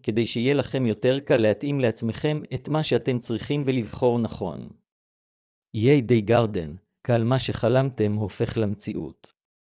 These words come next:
איי די גרדן מייבאת ומשווקת בישראל פתרונות הצללה ואחסון לגינה, החל ממחסנים ועד לפרגולות וגזיבו וסככות לרכבים.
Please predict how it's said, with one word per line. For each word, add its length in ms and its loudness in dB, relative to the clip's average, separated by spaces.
איי 160 4
די 180 2
גרדן 480 2
מייבאת 560 0
ומשווקת 640 -2
בישראל 580 0
פתרונות 460 -2
הצללה 540 0
ואחסון 480 -2
לגינה, 440 -2
החל 280 -2
ממחסנים 760 0
ועד 260 2
לפרגולות 720 2
וגזיבו 600 -2
וסככות 640 -2
לרכבים. 680 -4